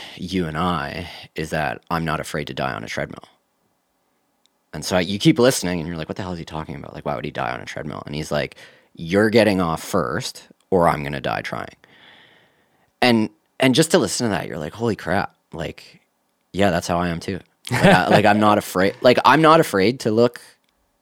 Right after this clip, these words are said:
silly working my ass off, you know, like, I'm, and Maz is the same,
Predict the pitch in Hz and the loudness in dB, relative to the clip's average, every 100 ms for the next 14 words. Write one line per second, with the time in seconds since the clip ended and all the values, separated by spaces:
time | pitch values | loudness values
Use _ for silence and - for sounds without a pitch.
0 | _ _ - - 104 101 107 - _ _ | _ _ -12 -2 2 4 2 0 _ _
1 | _ _ _ _ _ _ _ _ 107 101 | _ _ _ _ _ _ _ _ -2 0
2 | 98 87 78 60 - - - _ _ _ | 0 -2 -4 -8 -12 -14 -16 _ _ _
3 | - 90 71 98 82 85 85 80 73 - | -6 -4 -4 -4 -2 -2 -2 -4 -6 -10
4 | _ - - _ 190 - - 117 110 123 | _ -20 -20 _ -20 -6 0 4 4 4
5 | 123 95 104 87 | 0 -4 -4 -4